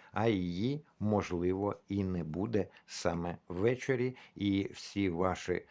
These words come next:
побажання можуть бути зведені на нівець. Якщо ж подивитися на сам день, то в цілому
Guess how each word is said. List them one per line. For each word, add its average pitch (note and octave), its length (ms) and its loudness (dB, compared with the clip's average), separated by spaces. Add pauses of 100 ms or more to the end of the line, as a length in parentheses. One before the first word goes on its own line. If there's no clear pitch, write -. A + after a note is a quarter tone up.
(500)
побажання C#3 960 6
можуть G#2+ 480 2
бути F#2 520 -2 (320)
зведені F#2+ 760 0 (100)
на G2 260 4
нівець. G2+ 640 0 (560)
Якщо D3 340 6
ж F#3 80 4
подивитися C3 1080 6
на G#2 260 2
сам F#2 480 2
день, C3 380 4 (680)
то B2 120 4
в G2+ 80 0
цілому D#3+ 800 4